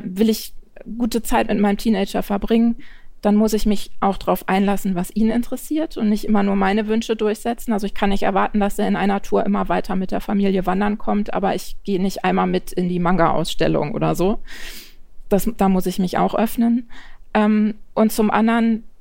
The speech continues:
wenn es tatsächlich Phasen gibt, in denen er so von mir wegstrebt, dann ist wieder der Punkt, ich sollte das nicht persönlich nehmen, sondern einfach immer mal wieder ein Angebot machen, aber mehr auch nicht.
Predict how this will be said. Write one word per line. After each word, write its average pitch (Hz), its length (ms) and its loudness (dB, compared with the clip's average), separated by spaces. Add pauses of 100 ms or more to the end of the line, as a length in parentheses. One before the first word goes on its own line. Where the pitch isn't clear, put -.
(160)
wenn 202 320 2
es - 200 -4
tatsächlich 262 440 0
Phasen 240 400 0
gibt, 233 320 -4
in 208 160 0
denen 208 180 2
er 196 80 0
so 190 120 -4
von 196 180 -4
mir 190 160 0
wegstrebt, - 800 -4 (500)
dann 214 160 4
ist 214 140 0
wieder 208 180 2
der 196 120 2
Punkt, 202 340 -2
ich - 140 -2
sollte 196 260 4
das 190 180 2
nicht 202 220 2
persönlich 180 580 0
nehmen, 220 240 -6
sondern 196 240 0
einfach 220 300 2
immer 220 220 4
mal 190 140 2
wieder 170 180 -2
ein 160 80 -4
Angebot 254 520 0
machen, 214 520 0
aber 190 180 4
mehr 185 240 0
auch - 180 -4
nicht. - 320 -2